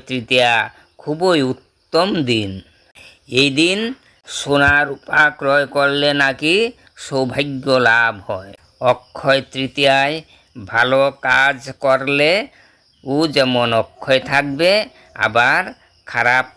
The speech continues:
কাজ করলেও অক্ষয় হয়ে থাকবে। কাজেই আপনারা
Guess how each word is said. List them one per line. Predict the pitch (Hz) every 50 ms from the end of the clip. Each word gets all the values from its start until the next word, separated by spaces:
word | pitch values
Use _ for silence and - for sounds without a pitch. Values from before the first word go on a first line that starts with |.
| _ - 131
কাজ | 135 143 147 143 - - -
করলেও | - 165 175 196 190 185 190 180 147 123 104 90 90 - _ _ _ _ -
অক্ষয় | 120 120 - - _ - - 160 131 127 120 120
হয়ে | 131 117 110 110 98 - -
থাকবে। | - 101 98 - - 98 98 98 95 - - - _
কাজেই | - - 98 98 98 113 127 127 123 117 113
আপনারা | 113 - - 123 123 127 127 139 151